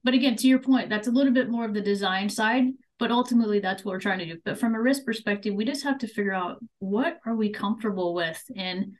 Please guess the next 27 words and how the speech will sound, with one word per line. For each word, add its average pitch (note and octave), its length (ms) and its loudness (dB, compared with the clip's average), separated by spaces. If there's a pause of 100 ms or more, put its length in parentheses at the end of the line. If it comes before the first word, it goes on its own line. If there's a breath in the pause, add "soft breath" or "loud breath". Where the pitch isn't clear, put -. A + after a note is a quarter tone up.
(400 soft breath)
you G3+ 100 0
know, F#3 220 -6 (340)
what A3+ 320 0
we're C#4+ 140 2
comfortable C4 340 2
with B3+ 140 0
today G#3 480 0
in G3 380 -6
this A3 280 0
scenario C4 540 4
may G#3+ 220 2
be G3+ 300 0
different G#3 580 -2 (100)
than G3+ 260 0
what F#3+ 300 -2 (260)
we G3+ 160 2
end G3+ 140 2
up F#3+ 100 -4
being G3 180 0
comfortable F3+ 420 -4
with F3 100 -8
tomorrow F3+ 420 -2
in F3 80 -8
a - 40 -18
completely F3+ 440 -4
different E3+ 320 -8
situation. - 580 -8